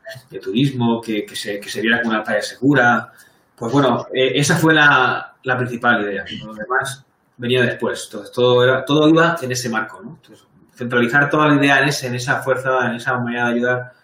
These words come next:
creo que es positivo también. No mirar solo,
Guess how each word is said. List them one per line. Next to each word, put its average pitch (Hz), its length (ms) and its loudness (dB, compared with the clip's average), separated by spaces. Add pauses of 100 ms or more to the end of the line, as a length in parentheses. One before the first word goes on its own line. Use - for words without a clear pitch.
(800)
creo 147 160 2
que 160 80 0
es - 60 0
positivo 113 600 -6 (320)
también. 101 340 -14
No 135 180 0
mirar 156 280 4
solo, 143 720 0